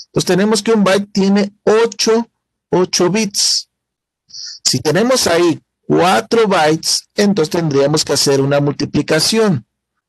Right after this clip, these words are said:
O sea, ocho, ocho bits de cada byte por cuatro bytes, estamos hablando de treinta y dos, treinta y dos bytes,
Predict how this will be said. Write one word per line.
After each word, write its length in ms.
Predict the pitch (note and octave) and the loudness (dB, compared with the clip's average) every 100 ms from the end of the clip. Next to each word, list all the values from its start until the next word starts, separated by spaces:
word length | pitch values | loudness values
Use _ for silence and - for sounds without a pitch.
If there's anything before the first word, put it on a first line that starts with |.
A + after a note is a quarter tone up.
| _ _ _ _ | _ _ _ _
O 100 | - | -4
sea, 200 | - - | -4 -4
ocho, 720 | - A3 G#3+ G#3 - F3 C#3+ - | 0 2 2 0 0 2 2 0
ocho 300 | F#3+ F#3 G#3+ | -2 0 0
bits 220 | F3+ F3 | 0 0
de 140 | C3+ - | -4 -2
cada 260 | D#3 F#3+ | 0 2
byte 240 | D#3 A#2+ - | 2 0 -2
por 240 | A#2+ G#2 | -2 -2
cuatro 380 | - C#3+ D3 F#3 | 0 0 2 0
bytes, 360 | D3+ D#3+ - - | 2 0 -2 -6
estamos 360 | - D3+ E3+ - | -6 -2 -2 -2
hablando 320 | C3+ C#3+ D#3+ | -2 0 2
de 120 | D3 | 0
treinta 640 | C3+ C#3+ C#3 C3+ B2+ B2+ | -2 -2 0 -2 -2 0
y 100 | B2 | 0
dos, 540 | A#2+ C#3 G#3+ - - - _ _ _ _ _ _ _ | 2 2 0 -2 -8 -12 _ _ _ _ _ _ _
treinta 480 | C#3+ C#3 A#2+ G2+ A2+ | -2 0 -2 0 0
y 80 | A2 | 2
dos 280 | A#2+ A#2+ | 0 0
bytes, 580 | - E3+ E3 - - - | 0 0 0 -4 -6 -6